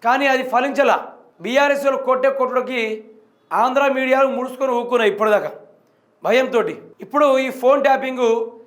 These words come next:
ఎక్కడ ముఖ్యమంత్రి రేవంత్ రెడ్డి కుర్చీ ఊడబీకేస్తాడో అనుకుంటూ సార్ గారు కేంద్ర బీజేపీ పార్టీని అడ్డుపెట్టుకొని అందులో ఉన్న అధికారులను అడ్డు, అడ్డుపెట్టుకొని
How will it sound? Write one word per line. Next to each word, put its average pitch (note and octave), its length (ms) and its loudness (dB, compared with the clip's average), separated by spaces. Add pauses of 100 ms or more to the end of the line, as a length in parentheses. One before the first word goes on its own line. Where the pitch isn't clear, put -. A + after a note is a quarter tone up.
(280)
ఎక్కడ A3 280 0
ముఖ్యమంత్రి C#4 560 -2
రేవంత్ C4 320 2
రెడ్డి B3+ 200 -2
కుర్చీ A#3+ 280 -10
ఊడబీకేస్తాడో B3 840 0 (720)
అనుకుంటూ A#3+ 460 -4
సార్ A#3 340 2
గారు B3 280 2 (720)
కేంద్ర B3 360 2
బీజేపీ B3 400 -2
పార్టీని A#3+ 280 0
అడ్డుపెట్టుకొని A#3 640 -2 (640)
అందులో A#3 320 0
ఉన్న B3+ 120 2
అధికారులను G#3+ 500 0
అడ్డు, G3 240 -2
అడ్డుపెట్టుకొని A#3 600 -2